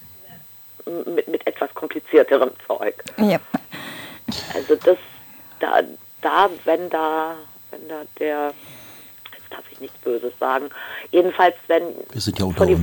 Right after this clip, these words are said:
Speaker 1: Wahl gestellt werden, wahrscheinlich Knalltüten, dann, dann, dann auch eher die, die N P D wählen, als, als, als, als diese A F D, wo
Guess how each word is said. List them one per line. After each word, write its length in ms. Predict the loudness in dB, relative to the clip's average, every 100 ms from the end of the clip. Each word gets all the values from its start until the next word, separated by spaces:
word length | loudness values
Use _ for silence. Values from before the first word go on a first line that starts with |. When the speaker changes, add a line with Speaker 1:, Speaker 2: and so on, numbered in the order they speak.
| 6
Speaker 1:
Wahl 120 | 4
gestellt 500 | 4 2 2 2 2
werden, 280 | 2 0 0
wahrscheinlich 440 | -4 -2 -6 -6 -8
Knalltüten, 640 | -4 -4 -2 -8 -8 -12
dann, 180 | -6 -6 -6 -4
dann, 340 | -2 2 2
dann 140 | 0 -2
auch 120 | 0
eher 260 | 2 2 2 -2
die, 220 | -6 -4 -4
die 80 | -4
N 140 | -4
P 120 | -6
D 220 | -2 0
wählen, 340 | 2 0 -2 -4 -2 0 0 -2 2
als, 200 | 4 4 2 -18 -16 -8 -2
als, 160 | -2 0
als, 160 | -4 -2
als 120 | -6 -6
diese 280 | -4 -4 -2
A 160 | -6
F 120 | -6 -2
D, 160 | 0 2
wo 300 | 4 4 4